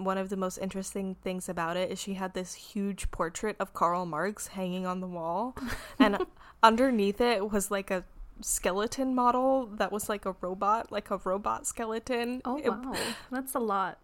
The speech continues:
Speaker 1: We had to cover up the, yeah, the robot skeleton 'cause it was too scary, and also there was a stripper pole in the bathroom. But she did have a
Speaker 2: <laughs>
Speaker 1: Nintendo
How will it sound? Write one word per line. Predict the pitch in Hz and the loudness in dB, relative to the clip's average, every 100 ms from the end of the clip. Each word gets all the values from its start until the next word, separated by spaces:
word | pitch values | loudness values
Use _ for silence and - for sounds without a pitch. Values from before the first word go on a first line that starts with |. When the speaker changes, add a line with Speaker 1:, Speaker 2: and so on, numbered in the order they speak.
| - | -8
Speaker 1:
We | 254 262 | 0 2
had | 269 277 | 4 2
to | |
cover | 294 233 208 208 | 2 2 4 4
up | 202 - | 4 2
the, | 208 208 | -2 0
yeah, | 208 190 180 175 | 2 4 2 0
the | 202 | 0
robot | 190 185 185 - | 2 2 2 -2
skeleton | - 190 170 180 190 190 | -2 0 0 0 -2 -4
'cause | - 196 | -6 -4
it | |
was | 185 190 | -4 -4
too | - | -6
scary, | 185 - 170 170 175 | -6 -4 -4 -4 -4
and | 180 | -2
also | 180 - 190 | -2 -2 -2
there | 185 | -2
was | 185 185 | -4 -4
a | |
stripper | - 180 - 175 | -2 -2 -2 -4
pole | - 156 | -2 -4
in | 160 | -4
the | 180 | -4
bathroom. | 156 156 - 156 160 214 - - - 262 | -2 -2 -2 -4 -6 -8 -10 -2 2 4
But | 262 214 | 6 6
she | 247 | 4
did | 220 269 | 4 2
have | 349 349 294 | 8 10 10
a | 262 | 8
Speaker 2:
<laughs> | |
Speaker 1:
Nintendo | 226 220 220 214 | 6 4 2 4